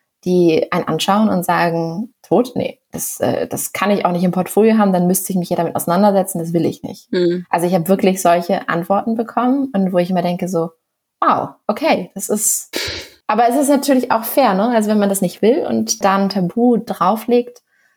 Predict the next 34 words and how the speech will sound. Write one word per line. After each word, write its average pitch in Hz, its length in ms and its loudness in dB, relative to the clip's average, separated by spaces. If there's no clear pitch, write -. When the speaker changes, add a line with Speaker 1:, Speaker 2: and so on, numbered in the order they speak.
Speaker 1:
und 196 180 2
wenn 202 80 4
man 190 100 2
Investmentmanager 185 720 0
ist, - 380 -2
dann 185 340 0
möchte 214 280 0
man 156 100 -6
das - 160 -10
vielleicht - 380 -12
nicht. 220 100 -6
Speaker 2:
Mhm. 196 460 -6
Speaker 1:
Aber 185 160 2
es 180 80 -6
gibt 185 160 -2
sehr, 180 100 2
sehr 170 140 2
viele, 175 240 -2
die 165 100 -2
das - 460 -6
anders - 300 -6
sehen. - 260 -10
Speaker 2:
Aber 208 240 2
generell 220 440 4
ist 226 160 -2
die 220 60 2
Branche 214 400 2
jetzt 202 220 2
auch 185 120 0
nicht 202 200 -4
besonders 190 480 0
groß, 180 340 2
ne? 185 140 2
Diese 170 320 0